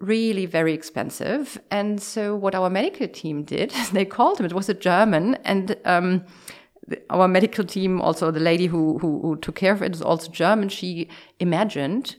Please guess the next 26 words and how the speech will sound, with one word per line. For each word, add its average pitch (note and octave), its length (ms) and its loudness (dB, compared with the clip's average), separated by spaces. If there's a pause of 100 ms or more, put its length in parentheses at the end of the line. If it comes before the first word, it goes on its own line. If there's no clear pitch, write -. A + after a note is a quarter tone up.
that E3 540 -2
as - 140 -10
a E3 40 -4
German F3+ 340 0
patient, F3+ 500 -4
you E3 100 -4
would D#3+ 240 -2 (680)
appreciate E3+ 680 -2
it F3 220 -2
if D#3 200 -4
after D#3 580 -2
surgery D#3+ 460 -6
you D#3 160 -4
wake D3+ 340 0
up, E3+ 420 0
if - 120 -14
you D#3 60 -6
can D3+ 180 -8
communicate E3+ 580 0
in, D3+ 280 -4
in D#3 200 -2
German D#3 500 0
and D3 140 -4
not C#3+ 160 -6
in D3+ 80 -6
English. D#3 460 -2